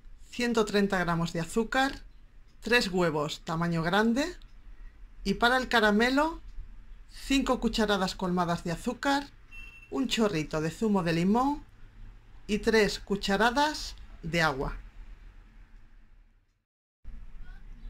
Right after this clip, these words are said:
Mirad, cualquier preparación que haríais en el horno convencional al baño María,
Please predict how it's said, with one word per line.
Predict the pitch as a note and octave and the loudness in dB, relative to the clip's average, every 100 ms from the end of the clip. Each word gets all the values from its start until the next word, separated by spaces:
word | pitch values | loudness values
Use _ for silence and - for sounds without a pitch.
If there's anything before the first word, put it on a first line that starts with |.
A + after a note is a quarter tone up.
| - - - - - - | -12 -14 -16 -16 -14 -6
Mirad, | G#3 F#3+ F3 | 0 2 0
cualquier | - F#3 A3+ A#3 | -2 0 2 0
preparación | C4+ C4 A#3+ G#3 A3+ B3 | 0 2 2 0 -2 -2
que | B3 | -2
haríais | G#3 G#3 A3 C4+ D4 - | -2 0 0 -2 -6 -8
en | G#3 G3 | -2 0
el | G3 | 0
horno | G3+ G#3 | 0 0
convencional | G3+ F3+ F#3 F3 F#3 F#3 A3 | 0 0 -2 -2 -2 0 0
al | A#3 E3 | 0 0
baño | F#3 G3 | 2 2
María, | F3+ E3+ G3 A3+ D4 | 2 0 0 0 -2